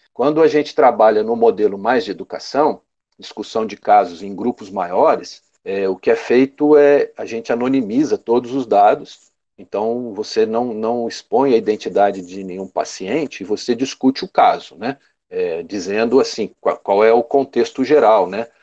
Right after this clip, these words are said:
A idade da pessoa, qual é o problema, quais são os resultados dos exames, mas em discussões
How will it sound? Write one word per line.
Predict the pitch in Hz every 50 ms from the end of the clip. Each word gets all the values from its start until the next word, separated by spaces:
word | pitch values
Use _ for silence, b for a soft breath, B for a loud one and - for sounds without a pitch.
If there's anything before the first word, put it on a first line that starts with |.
| _ _ _
A | - 98
idade | 104 95 85 85 82 85 - 92
da | - -
pessoa, | - - 151 147 - - - 117 117 135 117 95 -
qual | - - 92 87
é |
o | 92
problema, | - - 135 131 98 98 110 117 110 98 - _
quais | - 95 101 101 90 -
são | - 107
os | 95
resultados | 101 101 98 92 - 101 95 90 90
dos | 101 117
exames, | 127 107 110 123 143 156 180 190 - - _ _ _ -
mas | 110 113 110
em | 120 127
discussões | 120 139 139 - 147 127 - - - 113 110 104 95 90 85 87